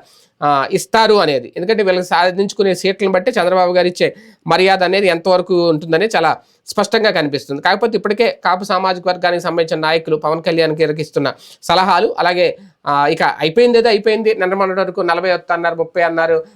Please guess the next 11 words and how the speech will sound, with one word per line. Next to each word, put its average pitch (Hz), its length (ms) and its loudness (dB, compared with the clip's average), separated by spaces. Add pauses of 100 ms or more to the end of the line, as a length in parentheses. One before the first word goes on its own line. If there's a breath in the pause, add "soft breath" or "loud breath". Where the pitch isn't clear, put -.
(180 loud breath)
ఆ, 147 160 2
పాతిక 170 320 0
అన్నారు, 165 220 0
ఇరవై 160 160 0
ఒకటికి 170 220 0
పరిమితం 165 340 0
అయినా 160 200 2
సరే 135 340 -4 (560 soft breath)
ఉన్న 226 240 2
స్థానాలను 254 540 0
గెలుచుకొని 220 520 -2